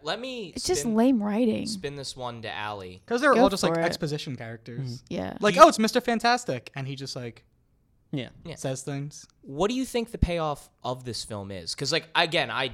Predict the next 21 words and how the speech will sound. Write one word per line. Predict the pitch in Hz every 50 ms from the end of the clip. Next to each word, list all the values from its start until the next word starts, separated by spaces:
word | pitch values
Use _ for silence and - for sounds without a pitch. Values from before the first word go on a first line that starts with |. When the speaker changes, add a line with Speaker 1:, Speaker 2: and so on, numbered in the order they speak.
| - - -
Speaker 1:
didn't | - 131 123 117 120
see | - - 135 123
the | 113
very | 110 120 120 117 117 117 120
end, | 120 123 127 135 131
so | - -
I | 110 107 110
literally | 101 95 92 95 98 101 104 113 117 123 135 131
don't | 135 135 139 135 139
know, | 139 143 147 151 151 143
but, | 135 131 120
Speaker 4:
Mm-hmm. | 117
Speaker 1:
like, | 117 110 -
trying | - - 117 123 151 151
to | 139
guess | 113 104 - 113 120 - -
it | 143 135
as | 131 117 123
it | 117
went | - 117 113
along, | 110 104 101 104 110 123 135 135